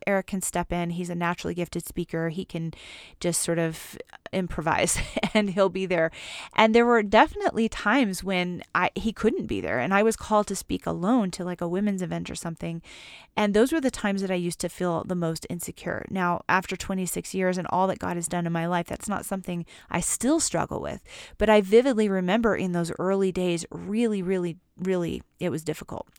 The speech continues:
And I remember one specific women's event that I was called to speak at. Leading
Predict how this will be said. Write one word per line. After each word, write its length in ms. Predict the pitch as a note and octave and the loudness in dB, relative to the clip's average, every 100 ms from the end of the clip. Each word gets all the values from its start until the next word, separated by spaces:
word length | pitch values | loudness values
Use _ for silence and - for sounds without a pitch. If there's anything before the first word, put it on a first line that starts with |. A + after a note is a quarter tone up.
| - - - - - | -20 -18 -18 -12 0
And 240 | A3 G#3 - | 2 4 6
I 100 | G3+ | 8
remember 460 | G#3+ G#3 F#3+ G#3+ | 8 6 6 6
one 280 | F#3 G3 A#3 | 4 0 -2
specific 640 | - - F#3+ G3+ F#3 F3+ - | -4 -4 -2 -2 -2 -4 -6
women's 400 | F3+ F3+ F3+ F3+ | -4 -2 -2 -4
event 260 | F3 E3+ E3+ | -4 -4 -2
that 120 | F3 | 0
I 100 | F3 | 0
was 220 | E3+ E3+ | 0 -2
called 380 | - - F3+ F3 | -8 -2 -2 -2
to 100 | F#3 | -8
speak 320 | - F3 - | -6 -8 -4
at. 220 | E3 D#3+ _ _ _ _ _ _ _ - - | -4 -4 _ _ _ _ _ _ _ -12 -4
Leading 440 | F#3+ G#3 A#3+ | 0 2 2